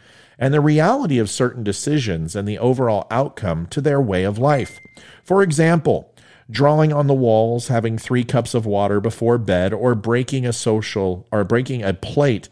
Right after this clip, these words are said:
of Mom's that was on display that was just barely out of reach for the child are all learning lessons. These are paramount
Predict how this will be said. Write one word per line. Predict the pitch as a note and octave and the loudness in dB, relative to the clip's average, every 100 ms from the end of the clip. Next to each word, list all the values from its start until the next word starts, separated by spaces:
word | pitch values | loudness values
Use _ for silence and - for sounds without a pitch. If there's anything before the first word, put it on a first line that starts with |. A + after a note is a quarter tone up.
| - - - _ | -20 -20 -20 _
of | B2+ A#2+ A#2 | 0 0 2
Mom's | B2+ C#3+ A#2+ G2 G#2 | 2 2 2 0 -2
that | A2+ | 0
was | A#2 A2+ | 0 0
on | A2+ | 0
display | G#2 G#2 - B2 B2 F#2+ F2+ - _ _ _ _ _ _ _ - | -2 -6 -4 -2 0 -2 -4 -10 _ _ _ _ _ _ _ -8
that | A#2+ A2+ A2+ | -2 0 0
was | A2+ | -2
just | - A#2+ A2+ - - | 0 0 -2 -8 -2
barely | A2 A2 G#2 F#2+ | 2 2 2 0
out | F#2+ | -2
of | F2+ | -2
reach | F#2+ - | -2 -4
for | G2+ | -6
the | F2+ | -6
child | - C3+ C3+ A2 | -2 2 2 2
are | A2 A2+ | 2 4
all | A2 | 2
learning | G2+ A2+ B2 | 2 0 0
lessons. | F2+ D2+ - D#2 G#2 | 0 -2 -6 -6 -2
These | D3+ F3 | 0 2
are | E3+ | 0
paramount | - E3+ G3+ F#3+ A2 D2+ - | -2 0 2 4 2 0 -8